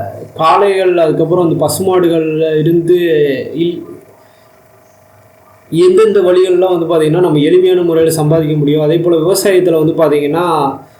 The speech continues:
ஏர் உழுவுறதுக்கு பயன்படுத்துறதுக்கு பதிலா அந்த டிராக்டர்களை பயன்படுத்துறது மூலம் எப்படி சம்பாதிக்க முடியுங்கிறத பத்தி நிறைய வகையான விஷயங்கள் வந்து பாத்தீங்கன்னா, இந்த எக்ஸ்போல வந்து கருத்தரங்குகள் மூலம் வந்து நடைபெறுறது. அதே போல நிறைய வகையான பொருட்கள் வந்து பாத்தீங்கன்னா, விற்பனைக்கு வச்சாங்க.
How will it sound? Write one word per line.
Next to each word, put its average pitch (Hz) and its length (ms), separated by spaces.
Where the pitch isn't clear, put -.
ஏர் 196 360
உழுவுறதுக்கு 170 460
பயன்படுத்துறதுக்கு 151 600
பதிலா 147 80
அந்த 156 200
டிராக்டர்களை 165 640
பயன்படுத்துறது 151 560
மூலம் 160 220
எப்படி 151 220
சம்பாதிக்க 151 520
முடியுங்கிறத 147 480
பத்தி 147 220
நிறைய 170 500
வகையான 180 300
விஷயங்கள் 165 500
வந்து 151 220
பாத்தீங்கன்னா, 151 640
இந்த 175 160
எக்ஸ்போல 180 440
வந்து 175 420
கருத்தரங்குகள் 160 840
மூலம் 160 280
வந்து 151 120
நடைபெறுறது. 147 400
அதே 214 220
போல 190 220
நிறைய 165 440
வகையான 170 320
பொருட்கள் 165 460
வந்து 151 200
பாத்தீங்கன்னா, 143 240
விற்பனைக்கு 160 440
வச்சாங்க. 147 720